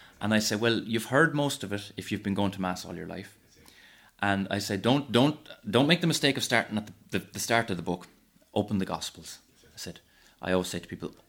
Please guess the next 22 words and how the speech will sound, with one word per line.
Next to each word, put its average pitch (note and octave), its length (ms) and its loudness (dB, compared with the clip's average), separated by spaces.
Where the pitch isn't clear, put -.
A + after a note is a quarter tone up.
"If F#2+ 160 -6
you A#2+ 60 -2
can, B2+ 300 -2
if G#2 160 -4
you A#2 60 -2
can, A2+ 360 -4
just - 180 -10
take A#2 200 -2
time." A#2 160 -4
You, F#2+ 280 0
as G#2+ 200 2
I A#2+ 40 8
also C3 260 4
say, A#2+ 220 2
you A2 140 2
don't C#3+ 200 2
even D#3+ 240 2
need D#3 180 0
to - 200 -6
own B2+ 220 4
a A2+ 60 4
Bible. F2+ 420 -2